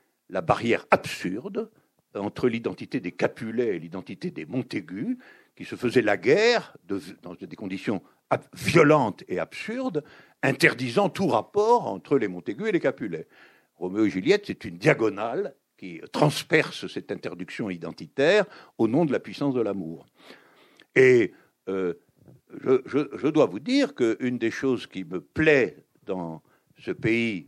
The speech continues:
à mon sens, assez malade qu'est la France, c'est qu'elle détient un record enviable, qui est celui, euh, des mariages interraciaux entre noirs et blancs.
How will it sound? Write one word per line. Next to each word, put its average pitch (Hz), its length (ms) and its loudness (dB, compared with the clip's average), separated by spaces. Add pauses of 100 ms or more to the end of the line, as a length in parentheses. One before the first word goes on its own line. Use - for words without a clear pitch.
à 82 60 -12
mon 98 160 -10
sens, - 360 -10
assez 131 320 0
malade 85 680 -6
qu'est - 100 -14
la 76 100 -14
France, 254 580 -8 (600)
c'est - 200 -4
qu'elle 190 640 4
détient 226 600 0 (180)
un 104 80 -10
record 170 540 -2
enviable, 135 760 0 (460)
qui 175 100 -4
est 220 220 0
celui, 196 720 -2
euh, 120 300 2 (100)
des 139 240 2
mariages 131 720 0
interraciaux 98 1000 -6 (360)
entre - 380 -10
noirs 135 240 -2
et 127 60 4
blancs. 85 220 -6